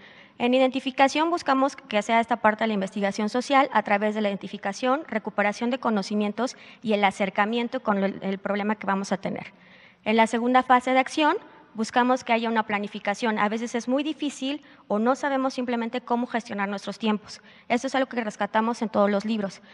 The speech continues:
para que haya una comprensión y producción y el reconocimiento.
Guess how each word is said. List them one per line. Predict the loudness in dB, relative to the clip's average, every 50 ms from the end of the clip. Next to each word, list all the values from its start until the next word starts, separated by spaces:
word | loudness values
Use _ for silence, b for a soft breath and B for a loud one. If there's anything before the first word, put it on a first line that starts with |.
| B B B B
para | 4 4 6 6
que | 6 4
haya | 4 4
una | 4 4 2
comprensión | 2 2 0 0 0 -2 -2 0 -2
y | 0
producción | 0 0 -2 -2 -2 -2 2 4 4 4 4 0 -8 -8
y | -2 2 4
el | 4 4
reconocimiento. | 4 2 -2 -4 -4 -6 -6 -6 -4 -4 -2 -2 -2 -4 -6 -14